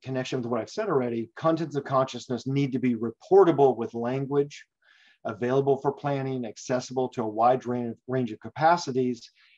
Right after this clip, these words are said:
and memorable, and so on. And without consciousness, you can't do a lot of that. You can't, um, your model of the world can't penetrate deeply out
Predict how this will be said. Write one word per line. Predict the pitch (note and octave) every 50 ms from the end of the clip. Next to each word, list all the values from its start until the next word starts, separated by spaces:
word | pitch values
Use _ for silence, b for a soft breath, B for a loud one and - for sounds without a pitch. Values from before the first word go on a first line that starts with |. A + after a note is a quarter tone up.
| b b
and | A#2+ A#2+ A#2+ A#2+
memorable, | A#2+ C3 C#3 D3 C#3+ C#3 C3 A#2+ B2+ B2 A#2 A#2 A#2 - -
and | A#2+ A#2 A2+
so | - C#3 C#3 C#3+ C3
on. | A2 G2 F#2+ G2 F#2+ G2 _ _ _ _ _ _ _ b b b b _ -
And | C#3+ D3 C#3+ C#3+ C#3+
without | C#3+ D3+ E3 F3+ E3+ D#3+
consciousness, | - G3+ A3+ A#3+ A#3 C4 G#3+ F3 G3 E3+ -
you | F3 D#3
can't | - - F#3+ D3+ C#3+ C3+
do | B2+ F3 G3 F3+ D3+
a | C#3
lot | B2 B2 B2 A#2 A#2+ A#2+
of | A2+ -
that. | G#2+ F#2+ - -
You | B2+ B2
can't, | - - - D#3 D#3 D#3 D3+ - - - - _ _ _ _ _ _ _ _ _ _ _ _ _ -
um, | - C3+ C#3 C#3 C#3 C#3 C3+ C3 B2+ B2 A#2+ _ _ _ _ -
your | C3+ C#3 C3+
model | C3+ C3 C#3+ D3+ F3 F#3+ G3 F#3+
of | E3+
the | F3 D#3+
world | D3+ D#3 D#3 D#3 D3+ D#3 D3 - - -
can't | D3 D3 - - -
penetrate | C#3+ D3 C#3+ C#3 - - C#3 B2 A2 A2+ -
deeply | C#3 C#3 C3+ C3+ - B2+ B2 B2 A#2
out | A2+ C3 C3 B2 A#2